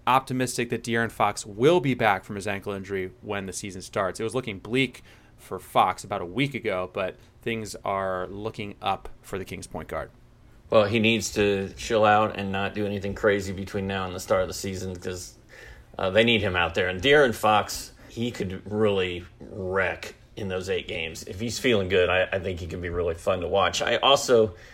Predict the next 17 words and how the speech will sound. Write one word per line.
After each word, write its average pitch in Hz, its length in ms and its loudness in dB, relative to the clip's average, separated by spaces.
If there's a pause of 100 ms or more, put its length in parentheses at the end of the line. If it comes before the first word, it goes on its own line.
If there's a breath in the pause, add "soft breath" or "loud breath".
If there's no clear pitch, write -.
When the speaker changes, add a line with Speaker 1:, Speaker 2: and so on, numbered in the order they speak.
(360 loud breath)
Speaker 2:
think 117 200 0
it's 104 160 -2
interesting 107 440 2
that 90 60 -2
Marvin 104 260 4
Bagley 98 360 4
played 101 360 2
in 92 140 -4
fewer 98 300 -2
games 92 400 -4
this 92 180 -6
season 87 460 -2
than 90 420 -4
Luka 95 600 2
had 87 220 0
triple - 280 -4
doubles. 117 640 4